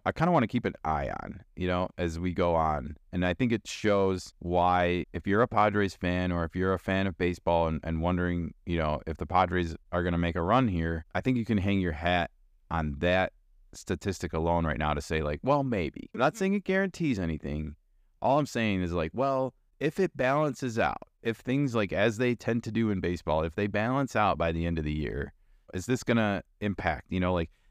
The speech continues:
if you look at where some of these other teams, too, should be, like the Marlins. The Marlins are six games over five hundred, but their expected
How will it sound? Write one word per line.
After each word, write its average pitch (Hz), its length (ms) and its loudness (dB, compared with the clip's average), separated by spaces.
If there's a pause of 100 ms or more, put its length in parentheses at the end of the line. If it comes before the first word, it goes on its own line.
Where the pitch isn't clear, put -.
if - 160 -8
you 156 120 0
look 151 180 2
at 143 140 2
where 104 200 4
some 107 200 0
of 95 40 2
these 87 200 -2
other 110 260 2
teams, 98 600 0
too, 90 500 -2 (260)
should 135 460 0
be, 78 480 -4
like 90 220 -2
the 120 80 0
Marlins. 113 880 0
The 92 80 -4
Marlins 117 380 4
are 80 80 0
six - 260 -6
games 113 240 0
over 107 180 2
five 90 220 2
hundred, 98 280 0
but 85 180 -2
their 95 120 2
expected 107 800 -2